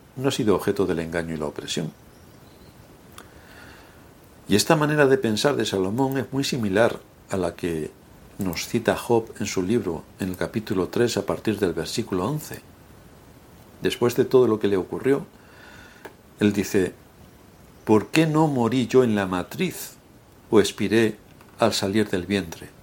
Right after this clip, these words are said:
¿Por qué me recibieron las rodillas, y a qué los pechos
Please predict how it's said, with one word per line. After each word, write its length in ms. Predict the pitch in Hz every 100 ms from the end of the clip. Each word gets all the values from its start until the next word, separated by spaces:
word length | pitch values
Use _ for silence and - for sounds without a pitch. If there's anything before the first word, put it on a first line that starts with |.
| - - - - - - - - - - - -
¿Por 180 | 120 107
qué 120 | 165
me 100 | 160
recibieron 540 | 160 135 127 127 143 131
las 140 | 120
rodillas, 640 | 101 98 135 104 85 - - - - - - - - - - - - -
y 100 | 120
a 160 | 107
qué 160 | - 170
los 200 | 127 104
pechos 460 | - 120 - 92